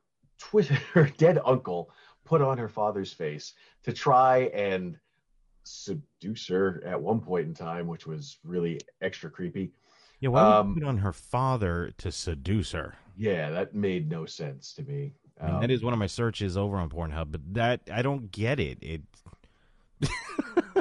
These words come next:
Speaker 1: I meant X hamster, X hamster, X hamster. Yes, yes, X hamster.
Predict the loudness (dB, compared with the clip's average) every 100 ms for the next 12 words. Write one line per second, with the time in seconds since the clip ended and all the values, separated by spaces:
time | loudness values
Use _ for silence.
0 | -2 -6 -6 -10 -12 _ -12 -12 -12 _
1 | _ _ _ _ _ _ _ _ _ 0
2 | 8 8 10 6 8 6 6 2 4 4
3 | 6 4 6 6 6 2 -2 -2 2 4
4 | 4 0 -6 0 0 0 -2 -2 0 -2
5 | 0 -2 -4